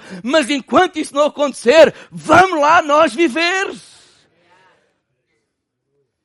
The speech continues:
O que nós não podemos abandonar é esta ideia de ser protagonistas da nossa história. O que nós não podemos abandonar é esta ideia de dizer, "Não,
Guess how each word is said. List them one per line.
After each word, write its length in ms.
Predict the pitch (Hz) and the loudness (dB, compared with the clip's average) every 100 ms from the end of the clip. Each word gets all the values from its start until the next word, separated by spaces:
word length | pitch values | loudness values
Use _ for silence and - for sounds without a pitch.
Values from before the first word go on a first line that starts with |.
| _ _ _ _ _ _ _ _ _ | _ _ _ _ _ _ _ _ _
O 80 | 151 | -14
que 120 | 175 | -10
nós 220 | 170 202 | -6 -6
não 160 | 160 190 | -8 -12
podemos 480 | 156 156 185 180 160 | -12 -10 -8 -8 -8
abandonar 580 | 151 170 151 147 160 160 | -6 -8 -10 -8 -6 -4
é 120 | 147 | -2
esta 280 | 160 - 151 | -4 -8 -14
ideia 480 | 120 143 151 135 | -12 -8 -8 -8
de 100 | 120 | -12
ser 280 | - 151 139 _ _ - | -14 -14 -14 _ _ -20
protagonistas 1000 | 190 214 - 180 131 135 151 - 90 90 _ _ _ _ _ _ - | -20 -20 -18 -16 -16 -18 -18 -20 -20 _ _ _ _ _ _ _ -20
da 100 | 135 | -18
nossa 300 | 123 113 - | -18 -20 -20
história. 560 | 110 - - - _ _ _ _ _ _ _ _ - - | -20 -20 -20 -20 _ _ _ _ _ _ _ _ -20 -20
O 80 | 143 | -14
que 100 | 160 | -8
nós 180 | 202 | -8
não 140 | 175 190 | -8 -12
podemos 480 | 160 160 190 - - - - - 139 | -10 -8 -8 -12 -20 -20 -20 -12 -8
abandonar 560 | 147 180 165 160 185 | -6 -6 -6 -4 -4
é 80 | 185 | -2
esta 300 | 175 175 160 | -4 -6 -10
ideia 320 | 127 165 170 | -8 -4 -4
de 60 | 151 | -6
dizer, 220 | 131 160 | -8 -10
"Não, 480 | 165 196 208 196 | -8 -8 -6 -10